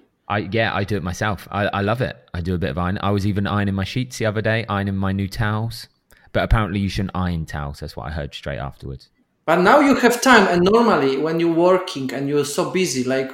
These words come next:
Speaker 2: you're doing as well, or you're giving to some company?
Speaker 1: No, I, I would do myself as well.
Speaker 2: Oh, really?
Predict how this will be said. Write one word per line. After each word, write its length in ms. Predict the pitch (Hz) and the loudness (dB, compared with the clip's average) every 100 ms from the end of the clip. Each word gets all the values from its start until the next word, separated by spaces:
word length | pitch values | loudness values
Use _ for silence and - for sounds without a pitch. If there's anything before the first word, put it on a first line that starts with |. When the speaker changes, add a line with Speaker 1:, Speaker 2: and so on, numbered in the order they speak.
| - | -12
Speaker 2:
you're 120 | 160 | -10
doing 240 | 156 180 165 | -4 -4 -4
as 200 | 160 156 | -6 -4
well, 240 | 202 120 - | -4 -4 -4
or 160 | 127 | -2
you're 220 | 131 135 | 0 0
giving 320 | 131 139 131 127 | 0 -2 -4 -6
to 300 | - 127 120 | -8 -8 -8
some 640 | - 117 120 - - - | -10 -10 -12 -16 -20 -20
company? 240 | - 117 117 | -12 -6 -2
Speaker 1:
No, 220 | 190 104 | -2 0
I, 160 | 110 110 - - - | -2 -4 -8 -20 -6
I 140 | 113 | -2
would 200 | 117 117 | 0 -2
do 120 | 107 110 | -2 -2
myself 400 | 107 - 127 98 | -2 -2 -4 -4
as 100 | 120 | -6
well. 200 | 120 - _ _ _ _ - | -8 -10 _ _ _ _ -10
Speaker 2:
Oh, 160 | 127 123 | -10 -6
really? 160 | 240 | -8